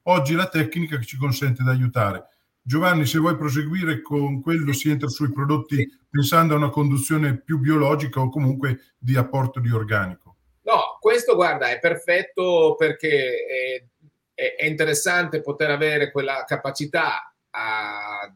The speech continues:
Speaker 2: di pensiero ampia, cioè non mi fossilizzo solo su una ricetta, ma cerco di capire e comprendere tutto lo spazio che mi è disponibile, quindi dall'urea all'or-, all'or-, all'organico,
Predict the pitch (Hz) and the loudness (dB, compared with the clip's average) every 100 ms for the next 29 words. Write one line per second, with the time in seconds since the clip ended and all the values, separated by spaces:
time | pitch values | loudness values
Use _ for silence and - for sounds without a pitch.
0 | _ _ _ - 117 123 127 120 127 107 | _ _ _ -16 -12 -6 -4 -2 -2 -4
1 | 110 147 - 127 117 110 131 151 180 - | -2 -4 -2 -4 -4 -6 -6 -4 -8 -10
2 | - 117 104 120 135 160 170 175 156 156 | -6 -6 -6 -8 -6 -2 -2 -4 -4 -2
3 | 170 175 139 120 151 143 131 - 131 127 | -2 -4 -6 -8 -2 -2 -2 -6 -6 -8
4 | - 170 165 143 110 98 - _ 127 123 | -2 2 2 2 -2 -6 -14 _ -12 -4
5 | 147 147 151 165 131 143 - 131 123 120 | -2 -2 -2 -4 -4 -4 -4 -6 -6 -8
6 | 117 160 139 120 123 120 143 139 - - | -2 0 0 -2 -6 -2 -2 -2 -4 0
7 | 175 170 120 117 - 151 139 - 104 98 | 0 0 -2 -2 -2 -2 -4 -6 -10 -8
8 | 123 123 147 123 - 175 151 131 147 139 | -10 -6 -4 -4 -6 -4 -4 -4 -4 -6
9 | 147 143 123 147 170 156 135 156 135 117 | -6 -6 -4 -2 -2 0 0 0 0 -2
10 | 143 139 143 143 147 120 147 156 156 143 | -2 -4 -4 -4 -4 -2 0 0 2 0
11 | 127 131 - 156 156 - | 0 -4 -4 -2 -2 -4